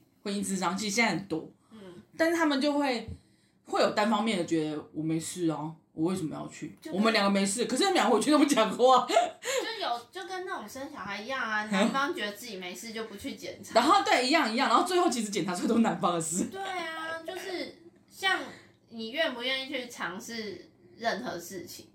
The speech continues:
Speaker 1: 对，对，或者是愿不愿意为了别人而做一些尝试，
Speaker 2: 对。
Speaker 1: 不用改变啊，因为我觉得改变可能有点难，但是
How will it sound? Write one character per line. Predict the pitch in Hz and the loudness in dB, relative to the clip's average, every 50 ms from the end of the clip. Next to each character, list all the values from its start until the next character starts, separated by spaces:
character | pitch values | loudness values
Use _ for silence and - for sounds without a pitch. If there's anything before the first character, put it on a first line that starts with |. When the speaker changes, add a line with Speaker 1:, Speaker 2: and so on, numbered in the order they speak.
| _ - | _ -2
Speaker 1:
对， | 220 240 196 180 170 | 0 2 2 2 0
对， | 175 170 151 156 | 0 -2 -2 -2
或 | 160 - 339 294 | 0 0 0 2
者 | 339 349 | 2 2
是 | 349 | 2
愿 | 349 311 277 | 2 2 2
不 | 269 | 2
愿 | 285 285 285 | 2 0 0
意 | 294 294 | 0 0
为 | 294 277 254 220 | 0 2 2 2
了 | 202 196 185 180 | 2 2 0 0
别 | 185 185 175 185 | -2 0 0 0
人 | 185 180 170 165 | 0 0 0 0
而 | 165 165 165 165 170 170 | 2 2 2 2 2 0
做 | 170 - - 254 202 202 | -4 -6 -2 0 0 2
一 | |
些 | - 208 | 2 0
尝 | 196 190 175 160 156 | -2 -2 -2 -4 -6
试， | 175 208 | -6 -4
Speaker 2:
对。 | 165 | 0
Speaker 1:
不 | 190 | 2
用 | 214 233 226 | 2 2 2
改 | - - - | 0 -4 -4
变 | - 190 175 - - | -4 -2 -2 -2 -2
啊， | |
因 | 208 233 | -2 -2
为 | 214 | -2
我 | 160 | 0
觉 | 170 | -2
得 | 170 | -2
改 | 165 165 - | -2 -4 -4
变 | - 180 170 | -4 -4 -6
可 | 170 170 | -6 -8
能 | 151 - | -10 -12
有 | 135 | -12
点 | 135 - | -12 -12
难， | - - 175 | -12 -8 -6
但 | 196 214 | -4 -2
是 | 233 220 - - | -2 -2 -4 -6